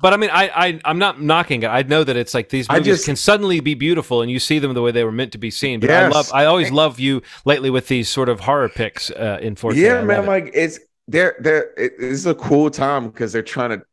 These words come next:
Speaker 2: they're trying to put it in the best quality that can, that it could be in, right?
Speaker 1: Right.
Speaker 2: So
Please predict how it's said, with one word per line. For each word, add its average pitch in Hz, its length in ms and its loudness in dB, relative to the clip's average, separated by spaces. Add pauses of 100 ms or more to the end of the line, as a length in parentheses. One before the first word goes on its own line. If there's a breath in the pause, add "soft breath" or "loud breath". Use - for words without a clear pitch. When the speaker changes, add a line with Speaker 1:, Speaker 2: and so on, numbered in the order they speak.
Speaker 2:
they're 117 120 0
trying 160 320 -4
to 160 60 0
put - 180 -4
it 123 80 0
in 117 140 -4
the 101 80 -8
best 107 420 -6
quality 95 460 -2
that 85 240 -2
can, 80 360 -8
that 90 200 0
it 87 80 -8
could 80 180 -8
be 87 220 -2
in, 78 180 -8
right? 95 300 -6
Speaker 1:
Right. 101 120 -4
Speaker 2:
So 90 400 -4